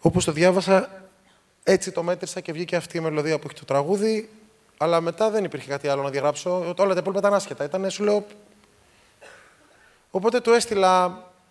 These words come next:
ένα, αυτό για ρεφρέν και ένα άλλο κουπλέ, ας πούμε, όχι αυτό που έχει το τραγούδι. Μου λέει ο Νί-, ο Νίκος, «Ρε εσύ, πολύ ωραίο αυτό.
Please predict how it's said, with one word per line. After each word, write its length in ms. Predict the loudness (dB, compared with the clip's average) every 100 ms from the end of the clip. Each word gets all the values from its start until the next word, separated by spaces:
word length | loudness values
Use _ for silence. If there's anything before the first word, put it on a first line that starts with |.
| _ _ _ _ _ _ _ _ _
ένα, 360 | -4 -2 0 2 2 2 2 0 -4 -18 _ -4
αυτό 260 | 0 2
για 120 | 4
ρεφρέν 360 | 2 0 0 0 -2 -12 -20 _ _ _ _ _ _ _ _ _
και 120 | -6
ένα 160 | 0 4 4
άλλο 160 | 4
κουπλέ, 340 | 0 -2 4 4
ας 180 | 4 -2
πούμε, 220 | -8 -4
όχι 140 | -4
αυτό 160 | -4 -6
που 60 | -8
έχει 80 | -10
το 60 |
τραγούδι. 560 | -4 -4 -4 -6 -6 -10 _ _ _ -20 -20 -18 -8
Μου 100 | -4
λέει 140 | -4
ο 100 | -2
Νί-, 180 | -4 -6
ο 80 | -6
Νίκος, 280 | -6 -6 -6
«Ρε 60 | -6
εσύ, 160 | -6
πολύ 280 | -4 0 4
ωραίο 260 | 6 6 4
αυτό. 420 | 2 -2 -4